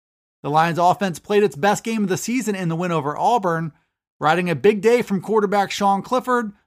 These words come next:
to a big win over an S E C team.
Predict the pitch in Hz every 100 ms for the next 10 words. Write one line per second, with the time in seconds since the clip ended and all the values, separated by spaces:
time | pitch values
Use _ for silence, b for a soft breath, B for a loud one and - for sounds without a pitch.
0 | b 185 202 233 220 269 240 147 156 160
1 | 190 190 175 147 185 175 175 185 196 196
2 | 139 110 76